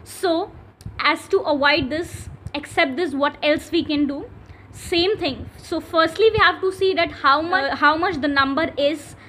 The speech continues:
more or less than fifty. Fifty-three is three more than fifty, right? So here the digit twenty-five will be same in every case, and here,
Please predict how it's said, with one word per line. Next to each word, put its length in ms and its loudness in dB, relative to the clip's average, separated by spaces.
more 540 4
or 100 2
less 300 0
than 160 0
fifty. 420 -4
Fifty-three 920 0
is 400 -2
three 340 6
more 280 2
than 180 0
fifty, 480 -12
right? 300 2
So 460 -2
here 520 2
the 300 0
digit 400 2
twenty-five 640 4
will 180 -2
be 120 4
same 480 -2
in 220 0
every 360 0
case, 440 -2
and 240 4
here, 500 4